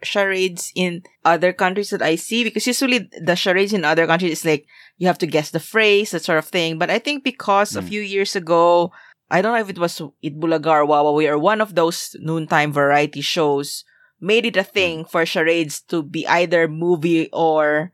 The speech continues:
Speaker 1: song. So that's why that is the common charades that we have. Like, you have to
Speaker 2: Yeah.
Speaker 1: guess, is it movie, is it song, or is it a T V show? So
Speaker 2: Mm.
Speaker 1: usually it's like that. So, like, for example, it's a Christmas party. So you'll have,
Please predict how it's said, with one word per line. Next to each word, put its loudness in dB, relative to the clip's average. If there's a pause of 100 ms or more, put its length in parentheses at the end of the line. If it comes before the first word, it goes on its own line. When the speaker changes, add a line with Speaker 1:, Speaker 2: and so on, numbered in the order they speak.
(120)
Speaker 1:
song. -2 (320)
So -2
that's 0
why 2
that 2
is -6
the -2
common 0
charades 0
that -4
we -4
have. -2 (400)
Like, -6
you 2
have 2
to 2
Speaker 2:
Yeah. -6
Speaker 1:
guess, 0
is -4
it -4
movie, 0
is -2
it -6
song, 0
or -2
is -2
it -2
a -4
T -4
V -4
show? 0 (160)
So 2
Speaker 2:
Mm. 0 (120)
Speaker 1:
usually 0
it's -6
like 0
that. 2
So, -4
like, -2
for 0
example, 0
it's -2
a -18
Christmas -2
party. 2
So -6
you'll 0
have, -2